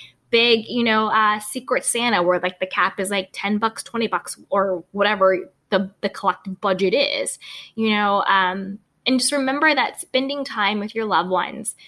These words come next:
whether it's virtually or physically, is really what's most important. And spending that intentional time with yourself is also is what is most important, not how much you're spending on decorations or gifts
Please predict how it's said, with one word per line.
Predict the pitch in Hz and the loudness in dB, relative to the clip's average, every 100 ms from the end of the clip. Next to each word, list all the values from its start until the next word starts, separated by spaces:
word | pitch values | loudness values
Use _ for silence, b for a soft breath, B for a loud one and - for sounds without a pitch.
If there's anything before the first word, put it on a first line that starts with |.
| B | B
whether | - 220 | -4 0
it's | 214 - | 0 0
virtually | 220 214 233 220 214 | 0 0 -2 0 0
or | 208 | -2
physically, | - 190 190 - 196 | -6 -10 -10 -6 -4
is | 190 196 | -2 -2
really | 196 196 | -2 0
what's | 190 - | 0 0
most | 190 - | -4 -4
important. | 190 - - 104 - _ _ _ _ _ _ _ - | -10 -10 -12 -12 -14 _ _ _ _ _ _ _ -6
And | 226 | -6
spending | - 262 247 233 226 220 | -2 0 2 2 2 2
that | 208 202 | 0 -2
intentional | 208 - 214 - 214 | -6 -4 -4 -2 -4
time | - 196 196 | -2 -2 -2
with | 196 | -4
yourself | 180 180 - - - B B B | -8 -6 -6 -6 -8 B B B
is | 196 | 0
also | 190 180 - | 2 2 -2
is | 170 170 | -6 -4
what | 180 - - - | -6 -6 -20 -6
is | 196 185 | -2 0
most | 196 190 - | 0 -2 -4
important, | 208 - 202 - 185 220 B _ | -12 -6 -6 -4 -12 -14 B _
not | 202 208 208 | 0 2 2
how | 220 220 | 2 0
much | 202 190 - - | 2 0 -2 -6
you're | |
spending | 196 - 185 175 185 185 | -10 -6 -6 -4 -6 -6
on | - 202 190 190 190 - B _ | -2 0 0 -4 -10 -14 B _
decorations | 196 - 202 190 180 185 196 202 196 - - | -6 -2 2 2 2 -2 -4 -6 -6 -10 -8
or | 208 | -8
gifts | 185 196 190 196 - - | -4 0 0 -2 -8 -10